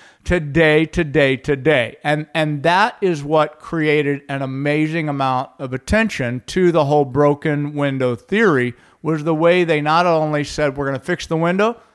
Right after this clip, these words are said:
they said, "We're gonna fix it today." Like, by the end of the day, it will be fixed. And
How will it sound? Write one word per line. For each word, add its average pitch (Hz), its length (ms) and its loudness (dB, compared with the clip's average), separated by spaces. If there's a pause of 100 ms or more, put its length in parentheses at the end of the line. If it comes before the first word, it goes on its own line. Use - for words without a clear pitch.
(120)
they 185 120 -2
said, 254 220 2
"We're 233 100 4
gonna 220 120 2
fix 208 260 0
it 180 120 -4
today." 151 400 -2 (320)
Like, 160 180 -2
by 156 160 4
the 165 220 0
end 185 180 0
of 190 80 0
the 190 80 -2
day, 151 220 2
it 151 80 0
will 143 100 -2
be 139 80 -12
fixed. 131 380 -4
And 175 480 0